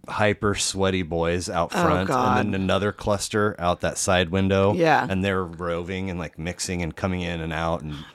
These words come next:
Speaker 1: <laughs> all the, and, like, I felt
Speaker 2: Which is how it was when we worked
Speaker 1: I
Speaker 2: there.
Speaker 1: know. I mean, I sent it to Spooner, and she's like, "It's the same." I was
Speaker 2: It's
Speaker 1: like, "You,"
Speaker 2: totally the
Speaker 1: and I
Speaker 2: same.
Speaker 1: felt
Speaker 2: Beep, beep.
Speaker 1: Yeah,
Speaker 2: Beep, beep.
Speaker 1: yeah, and I felt like, um,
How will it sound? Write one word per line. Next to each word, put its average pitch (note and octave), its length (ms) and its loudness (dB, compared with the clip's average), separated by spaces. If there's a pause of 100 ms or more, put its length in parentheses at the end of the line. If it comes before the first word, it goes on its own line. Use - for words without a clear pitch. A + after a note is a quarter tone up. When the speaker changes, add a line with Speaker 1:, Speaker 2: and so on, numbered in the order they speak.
(140)
Speaker 1:
<laughs> - 340 -16
all G2 180 4
the, F#2 180 -2
and, G2 420 4
like, F#2 300 0
I G2+ 100 2
felt A2 460 6 (200)
Speaker 2:
Which G3+ 180 -2
is F#3 100 -6
how F#3+ 180 2
it - 20 2
was F#3+ 160 2
when F#3 140 -2
we F3 100 0
worked E3+ 260 0
Speaker 1:
I G2 80 8
Speaker 2:
there. A2 100 8
Speaker 1:
know. A2+ 640 10 (200)
I G2+ 140 6
mean, G2 340 10
I F#2 440 6
sent G2+ 340 4
it G2 100 -8
to - 60 -12
Spooner, G#2 360 6
and F2+ 100 4
she's F2 120 -4
like, F2+ 220 -2
"It's - 220 0
the G#3+ 120 -2
same." D4 460 6
I D2 80 2
was - 80 2
Speaker 2:
It's - 140 2
Speaker 1:
like, - 60 -6
"You," C#4+ 80 4
Speaker 2:
totally D#4+ 260 6
the D#3+ 60 2
Speaker 1:
and F#2+ 100 4
I G3 80 4
Speaker 2:
same. A#2+ 120 -2
Speaker 1:
felt G2+ 320 6
Speaker 2:
Beep, G#4 180 8
beep. G#4 200 8 (280)
Speaker 1:
Yeah, A#2 280 10
Speaker 2:
Beep, G#4 220 6
beep. G#3 160 6
Speaker 1:
yeah, F#2+ 260 6
and F#2 100 4
I F#2 60 6
felt F#2 360 2
like, E2 360 2
um, D2 460 2